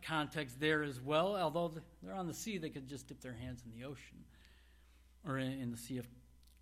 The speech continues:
Sea of Galilee, so to speak. I don't know, maybe Matthew, the tax collector, was one. You know, he just works with, worked with money before. He wasn't used to washing his hands. But then, they, you know, we now know that money's pretty dirty.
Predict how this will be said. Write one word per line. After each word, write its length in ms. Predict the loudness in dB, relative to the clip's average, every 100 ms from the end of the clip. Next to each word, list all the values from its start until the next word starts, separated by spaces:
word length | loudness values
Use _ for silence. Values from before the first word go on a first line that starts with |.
| -20 -20 -20 -12
Sea 180 | -2 0
of 100 | 2
Galilee, 420 | 4 4 4 2
so 180 | -2 -4
to 80 | -4
speak. 400 | -4 -6 -6 -18 -20 -20 -20 -20 -20 -20 -20 -20 -20 -20 -20 -20 -20 -20 -20 -20 -6
I 40 | 2
don't 140 | 6
know, 120 | 6
maybe 240 | 8 6 8
Matthew, 500 | 8 8 4 0 0
the 60 |
tax 280 | 4 4 4 -4
collector, 280 | -6 -4
was 160 | -6 -4
one. 160 | -4 -2
You 80 |
know, 60 | 0
he 120 | 0
just 200 | 0 -4
works 220 | -4 -4
with, 220 | -6 -6 -6
worked 220 | -8 -6
with 140 | -2
money 220 | 0 0
before. 380 | 0 -6 -4 -4
He 60 | -2
wasn't 240 | -2 -2
used 180 | -2 -6
to 60 | -6
washing 300 | -6 -4 -6
his 120 | -6
hands. 280 | -10 -12 -16
But 120 | -12
then, 140 | -8 -6
they, 140 | -8 -12 -20 -20 -20 -20 -20 -10
you 80 | -8
know, 280 | -6 -8 -10 -16 -20 -20 -20 -12
we 100 | -4
now 200 | -2 0
know 220 | 2 2
that 160 | 0 -2
money's 260 | -4 -4
pretty 240 | -6 -8 -6
dirty. 400 | -6 -6 -10